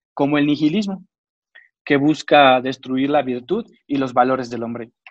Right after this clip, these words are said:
Así es como, eh, Ayn Rand nos describe la estética. La estética la podemos analizar, eh, por medio del arte, eh, la metafísica y cómo se liga hacia las decisiones y las visiones que un artista puede tener,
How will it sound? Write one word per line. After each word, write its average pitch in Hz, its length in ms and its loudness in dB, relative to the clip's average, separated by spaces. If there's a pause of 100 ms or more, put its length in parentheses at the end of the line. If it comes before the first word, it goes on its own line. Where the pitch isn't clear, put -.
(1500)
Así 165 280 0
es 220 100 4
como, 180 640 0 (500)
eh, 156 320 4
Ayn 180 220 4
Rand 190 160 2
nos 180 100 -4
describe 170 400 0
la 151 60 2
estética. 175 580 -4 (380)
La 156 100 0
estética 175 1000 2
la 147 220 0
podemos 160 400 -4
analizar, 151 500 -2 (200)
eh, 143 580 0
por 143 140 -6
medio 151 200 -6
del 143 160 -2
arte, 147 460 -2 (640)
eh, 135 240 -2
la 135 120 2
metafísica 160 560 -2 (100)
y 131 460 -2
cómo 156 320 -2
se 127 680 -4
liga 147 380 4 (280)
hacia 127 360 -2
las 123 420 0
decisiones 151 640 -4
y 147 60 0
las 131 160 0
visiones 143 500 -2
que 127 140 -4
un 139 200 0
artista 143 380 -2
puede 139 260 -2
tener, 135 340 -2